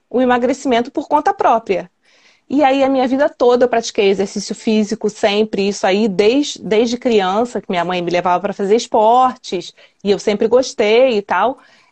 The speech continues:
E aí, eu me, é, comecei a fazer exercício em academia, fazia aulas, fazia musculação,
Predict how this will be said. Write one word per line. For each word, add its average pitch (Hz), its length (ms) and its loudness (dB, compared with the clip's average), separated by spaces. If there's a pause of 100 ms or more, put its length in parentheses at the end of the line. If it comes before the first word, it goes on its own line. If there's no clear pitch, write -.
E 277 120 0
aí, 277 180 4
eu 302 420 0
me, 302 480 4 (260)
é, 240 200 2
comecei 262 460 0
a 277 60 0
fazer 269 680 2 (100)
exercício 262 640 0
em 277 60 -2
academia, 285 760 2
fazia 208 420 0
aulas, 214 760 2
fazia 208 240 0
musculação, 233 1000 0